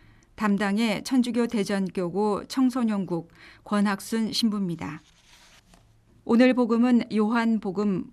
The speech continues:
오 장 삼십일 절에서 사십칠 절까지의 말씀입니다. 그때에 예수님께서 유다인들에게 말씀하셨다.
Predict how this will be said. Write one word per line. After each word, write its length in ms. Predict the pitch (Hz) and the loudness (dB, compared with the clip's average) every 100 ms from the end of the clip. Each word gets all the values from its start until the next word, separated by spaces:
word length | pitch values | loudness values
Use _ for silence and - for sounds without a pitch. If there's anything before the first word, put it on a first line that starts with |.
| - | -2
오 180 | 196 202 | 0 2
장 260 | 220 220 | 0 -2
삼십일 640 | 220 285 262 269 - 190 208 | 0 0 0 0 0 0 0
절에서 680 | 214 202 180 - 220 196 | -4 -4 -6 -2 0 -2
사십칠 640 | - 240 233 - - 285 254 | -4 -6 -6 -8 -4 -4 -2
절까지의 760 | 254 247 196 175 180 190 214 | -2 -4 -4 -6 -4 -4 -4
말씀입니다. 840 | - 180 175 196 170 147 139 - 170 _ _ _ _ _ _ _ _ _ _ _ _ _ _ | -4 -6 -4 -4 -4 -4 -8 -12 -16 _ _ _ _ _ _ _ _ _ _ _ _ _ _
그때에 520 | 247 240 247 247 247 | -2 2 4 4 2
예수님께서 1000 | 202 214 240 233 220 220 196 - 220 196 196 | 2 0 2 2 2 -2 -6 -4 -2 -2 -2
유다인들에게 800 | 214 240 220 196 190 180 214 208 | -2 0 -2 -4 -4 -4 -4 -4
말씀하셨다. 1000 | 185 185 - 202 185 190 170 165 156 | -4 -6 -6 -6 -6 -8 -8 -8 -8